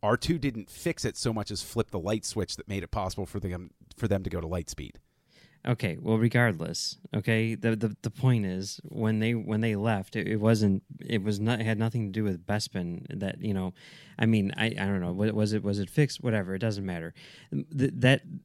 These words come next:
Speaker 2: th-, but let's look at it from the other side now. Let's look at
Speaker 1: Mm-hmm.
Speaker 2: it from the other
Speaker 1: Mm-hmm.
Speaker 2: side. Because, I mean, they,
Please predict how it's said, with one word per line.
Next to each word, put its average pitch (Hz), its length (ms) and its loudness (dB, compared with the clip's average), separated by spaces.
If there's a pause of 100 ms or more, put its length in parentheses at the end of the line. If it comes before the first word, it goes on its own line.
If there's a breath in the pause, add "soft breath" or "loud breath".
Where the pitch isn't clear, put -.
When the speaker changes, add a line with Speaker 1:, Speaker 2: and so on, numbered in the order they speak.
(100)
Speaker 2:
th-, 139 180 -4
but 143 200 2
let's 143 200 8
look 147 120 4
at 139 80 8
it 123 80 4
from 123 100 4
the 117 140 6
other 101 140 4
side 82 300 -4
now. - 220 -8 (100)
Let's 95 180 -2
look 110 100 2
at 104 80 2
Speaker 1:
Mm-hmm. 110 100 0
Speaker 2:
it 110 40 -2
from 98 120 0
the 90 120 2
other 85 120 -2
Speaker 1:
Mm-hmm. 85 160 -6
Speaker 2:
side. 85 160 -6 (280 soft breath)
Because, 139 420 8
I 120 100 4
mean, 113 140 6
they, 107 160 4